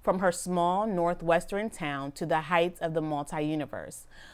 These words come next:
when a supernatural event shakes her hometown to the core. Naomi sets out to uncover its origins,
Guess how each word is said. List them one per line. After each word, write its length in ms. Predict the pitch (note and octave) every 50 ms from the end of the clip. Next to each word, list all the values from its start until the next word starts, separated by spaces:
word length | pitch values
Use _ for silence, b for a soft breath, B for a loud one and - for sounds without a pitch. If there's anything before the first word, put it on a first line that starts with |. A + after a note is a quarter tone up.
| b b b
when 240 | - E3+ F3+ F#3 F3
a 60 | E3+
supernatural 800 | - - - A3+ - - C4+ A#3 G3+ F#3 F3+ F3+ - G3 F3+ F3
event 460 | - E3+ D3+ D3+ F3 G#3 - - - -
shakes 320 | - - F#3 G#3 F#3 -
her 180 | - A#3+ A#3+ B3
hometown 640 | A3 G#3 F#3+ G3 G#3 - - F#3+ D#3+ D3+ D3 D3+
to 100 | D3+ -
the 100 | E3 D#3+
core. 380 | - - - E3+ D3+ E2 C2 - B B B B B B B
Naomi 600 | F3+ E3+ F3 F3 F3+ F3+ F#3+ G3+ A3 A#3+ C4 C4+
sets 420 | C4 - - - F#3+ F3+ F3 - - -
out 300 | - E3 D3+ D3+ - -
to 200 | - F#3+ - -
uncover 420 | E3+ F#3 G3+ - G3+ E3+ D3 D#3+ C#3+
its 220 | E3 D#3+ - - -
origins, 580 | - E3 E3+ F3 F3+ F#3+ A3 G#3+ A3+ A#3 A#3